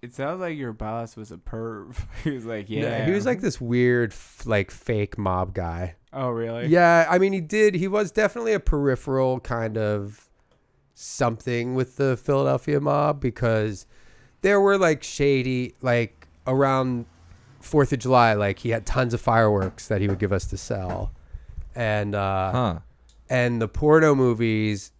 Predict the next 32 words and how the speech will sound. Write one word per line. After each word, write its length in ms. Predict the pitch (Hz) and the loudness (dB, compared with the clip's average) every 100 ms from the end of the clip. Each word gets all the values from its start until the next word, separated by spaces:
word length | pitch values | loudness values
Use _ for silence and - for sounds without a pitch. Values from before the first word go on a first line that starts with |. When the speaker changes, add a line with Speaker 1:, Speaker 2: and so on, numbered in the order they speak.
| _ | _
Speaker 2:
were, 300 | 117 104 107 | -6 0 0
like, 380 | 101 101 95 95 _ _ | 2 2 2 -2 _ _
he 140 | 113 117 | -6 -6
definitely 460 | 101 123 117 120 107 | 0 0 0 0 0
had, 140 | 101 | 0
like, 180 | 101 - | -2 -6
a 40 | |
connection 920 | - 110 104 - - 104 98 95 92 90 _ | -8 -4 -4 -4 -6 -4 -4 -6 -8 -12 _
with 280 | 110 101 - | -6 -6 -4
them, 340 | 113 104 98 95 | -2 -2 -2 -2
and 100 | 95 | 0
there 80 | 95 | 0
were, 80 | |
like, 240 | 95 92 - | 0 -2 -4
lots 240 | 92 - | -6 -6
of 80 | 101 | -10
shady 340 | - 104 92 | -6 -4 -4
guys 300 | 87 95 90 | -6 -4 -4
who 60 | 101 | -6
would 100 | 92 | -8
come 180 | - 95 | -8 -6
and 100 | 90 | -4
drop 280 | 92 87 87 | -4 -4 -6
off 220 | 87 - | -8 -10
stacks 360 | - - - - | -12 -10 -10 -12
of 80 | - | -10
porno 220 | 107 101 | -8 -6
Speaker 1:
They 40 | 98 | -4
were, 100 | 113 | -4
like, 140 | 104 | -6
Speaker 2:
movies. 100 | 101 | -10
Speaker 1:
fresh, 640 | - - 113 107 120 - | -14 -12 -10 -8 -10 -14